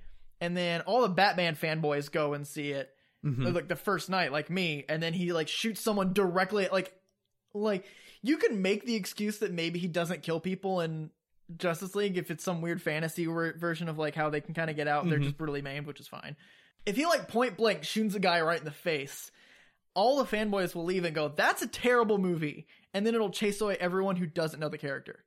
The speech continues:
Speaker 2: Okay.
Speaker 1: Um, so there's, you need to at least stick to a little bit of, like, you need to stick to the core values of the character.
Speaker 2: Okay.
Speaker 1: Like, if you take Nathan Drake and go, "Oh, he's,"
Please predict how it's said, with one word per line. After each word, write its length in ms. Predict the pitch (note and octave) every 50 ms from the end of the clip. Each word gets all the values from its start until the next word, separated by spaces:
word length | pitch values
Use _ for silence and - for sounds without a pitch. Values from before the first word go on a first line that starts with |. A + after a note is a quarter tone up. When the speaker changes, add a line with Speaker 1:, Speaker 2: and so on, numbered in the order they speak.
| _ - -
Speaker 2:
Okay. 240 | G3 G#3+ - - - - - _ _ _ _ _ -
Speaker 1:
Um, 420 | F3+ F3+ F3+ F3 E3+ E3+ D#3 D3+ - _ _ _
so 240 | - - - - G#3+ G3+
there's, 540 | G3 A3 A3+ A3+ A3 G#3+ - - - - - - _ _ _ _ _ _ _ _ - E3+
you 160 | F3+ G3+ G#3
need 260 | G3+ G#3+ A#3+ B3+ A3+
to 580 | - - A#3+ A#3+ A#3 A3+ A3 A3 G#3+ G#3 F#3 - - _ -
at 140 | E3 D#3+ F#3+
least 260 | G#3 A3 A#3 A3+ -
stick 300 | - - A3 G3+ - - -
to 220 | - G#3+ G#3 G3+
a 20 | F#3+
little 400 | F3 E3 E3 E3+ F3+ F3 F3 E3
bit 220 | E3+ E3 D#3+ D#3+ -
of, 120 | D#3 - -
like, 140 | E3+ E3 E3
you 80 | G3
need 120 | G#3+ B3+ C#4+
to 40 | C#4+
stick 220 | - - B3+ A3
to 60 | -
the 80 | G#3 G3+
core 260 | - - G3 F#3 F#3
values 340 | D#3+ D#3+ D3 D#3 D#3 D3+ D3
of 60 | D3+ -
the 60 | D3
character. 500 | - - C3 B2+ C3+ - - - - - _ - -
Speaker 2:
Okay. 220 | F3 G3 - - - - - -
Speaker 1:
Like, 160 | - A3 -
if 100 | C4+ B3+ F4+
you 100 | F#4 F#4+
take 180 | F#4+ D#4 A3+
Nathan 340 | G3+ G#3 G#3+ A3 G#3+ A3 F#3+
Drake 260 | E3 F3 F#3 F#3 F3 F3+
and 120 | F3+ E3+
go, 360 | D#3+ E3 D#3+ D3+ D3+ D3 - - - _ _ _ _ _ _ -
"Oh, 300 | G#3 A#3 A#3+ A3+ G3+ F3
he's," 840 | F3+ F3 - G#3+ A3 A3 A3 A3 A3 A3 G#3+ F#3+ - - - -